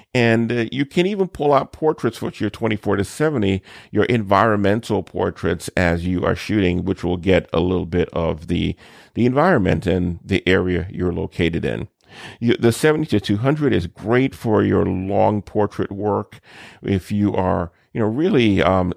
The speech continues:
isolating the couple, that's a great lens for that. And then it'll be great to get close-up shots during the ceremony without you needing to really go and walk in front and be distracting, because you're gonna wanna stay out of the way a bit. So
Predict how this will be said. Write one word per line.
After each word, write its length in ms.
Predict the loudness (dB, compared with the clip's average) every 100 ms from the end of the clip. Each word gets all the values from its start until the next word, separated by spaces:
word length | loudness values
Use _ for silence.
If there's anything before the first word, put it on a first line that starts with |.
| 0
isolating 600 | 0 0 0 0 0 0
the 100 | -4
couple, 600 | -2 -4 0 0 0 -4 -16 -20 _
that's 260 | 0 0 0
a 80 | -4
great 560 | -6 -8 -2 0 0
lens 240 | 0 -2 -2
for 140 | -2
that. 420 | 0 2 2 -2 -2
And 320 | -2 0 -2 -10 -10 0
then 160 | 2
it'll 100 | 2
be 120 | 0
great 320 | -2 0 -2 0
to 120 | 0
get 220 | 0 -2
close-up 560 | -4 -2 -2 0 -2 0
shots 540 | 0 2 2 -2 -8 -12
during 280 | -2 0 0
the 100 | -2
ceremony 760 | -4 -4 -2 0 0 0 -2 -4 -10 -20 -10
without 320 | 0 2 2 0
you 140 | -2
needing 300 | 0 0 -2
to 100 | -2
really 320 | 0 0 -2
go 400 | -2 0 0 0 _ -20 -8 -2
and 280 | 0 -2
walk 420 | 0 4 4 2 -6 _
in 200 | -2 -2
front 360 | -2 0 0 2
and 140 | -2
be 140 | -2 -2
distracting, 800 | -4 -4 -2 0 -2 -4 -8 -8
because 480 | -4 -2 -2 -6 -10
you're 80 |
gonna 160 | -8 -4
wanna 240 | -2 -2
stay 280 | -4 -2 0
out 140 | 2 0
of 60 |
the 100 | -4
way 220 | -4 -4
a 80 | -4
bit. 240 | -6 -10 -2
So 240 | 0 0